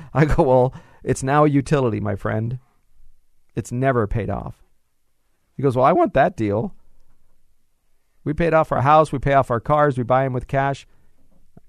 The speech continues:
And when do we pay off our cell phone? Never. Never. Just like your cable bill, your, your Wi-Fi at home, never is it paid off.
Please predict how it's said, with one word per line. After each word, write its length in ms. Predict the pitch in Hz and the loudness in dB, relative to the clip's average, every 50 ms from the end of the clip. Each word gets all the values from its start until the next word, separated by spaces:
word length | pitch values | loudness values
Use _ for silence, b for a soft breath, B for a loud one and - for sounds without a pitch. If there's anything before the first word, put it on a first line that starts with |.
| - - - - | -20 -18 -6 -4
And 200 | 120 104 139 123 | -2 -2 0 0
when 120 | 120 139 143 | -2 -2 -2
do 80 | 147 | -2
we 100 | 139 139 | -6 -4
pay 140 | - - 120 | -4 -4 -4
off 180 | 120 135 - - | -4 -4 -4 -6
our 80 | 127 | -8
cell 240 | - - - - 127 | -6 -6 -6 -6 -6
phone? 240 | - 147 147 120 110 | -6 -8 -8 -6 -4
Never. 500 | 107 107 104 104 101 107 - - - - - - - - - _ _ _ _ _ - | -4 -6 -4 -6 -8 -8 -8 -10 -12 -14 -18 -20 -20 -20 -20 _ _ _ _ _ -12
Never. 400 | - 113 120 120 117 110 101 98 b b b b | -6 -2 -2 0 0 0 -2 -4 b b b b
Just 180 | - 147 - | -6 -4 -2
like 180 | 180 165 139 - | -2 -2 -2 -2
your 100 | 151 127 | -6 -2
cable 300 | - 160 156 151 151 143 | 0 0 0 0 0 0
bill, 200 | 147 147 151 151 | 2 2 2 2
your, 180 | 139 120 117 110 - - | 2 0 -4 -4 -6 -10
your 200 | 135 123 117 110 | -6 -4 -4 -4
Wi-Fi 760 | 110 117 127 131 131 135 - - - 135 135 135 131 151 - _ - - - - | -2 0 0 0 0 0 -2 -2 -2 0 0 -2 -2 -4 -8 _ -20 -20 -10 -8
at 80 | 113 107 | -6 -4
home, 360 | 110 127 123 127 131 143 - - - - - | -2 -2 -2 -2 -4 -6 -10 -14 -20 -16 -10
never 420 | - 117 117 110 104 - - 98 - | -6 -4 -4 -4 -4 -8 -10 -12 -14
is 200 | - - 101 104 | -12 -12 -12 -12
it 100 | - - | -10 -10
paid 200 | - - - - | -8 -8 -8 -8
off. 300 | - - - - - | -10 -12 -14 -16 -20